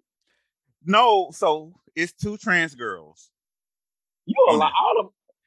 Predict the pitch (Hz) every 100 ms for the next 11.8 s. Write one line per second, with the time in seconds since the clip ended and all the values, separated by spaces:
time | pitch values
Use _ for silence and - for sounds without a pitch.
0 | _ _ - 180 202 339 311 226 220 185
1 | - 185 156 117 95 90 _ _ _ _
2 | _ _ _ _ _ _ _ _ _ -
3 | - 165 185 196 220 202 190 180 175 _
4 | 135 - 185 190 185 170 156 - 143 147
5 | 143 139 139 131 _ _ _ 110 147 165
6 | - 160 180 - 196 170 - - _ -
7 | - - - _ 170 170 143 180 202 185
8 | 220 220 - 240 226 214 214 208 220 208
9 | 202 180 147 - 185 220 202 180 165 165
10 | 147 147 139 _ 131 120 113 104 _ _
11 | 127 131 123 117 127 107 78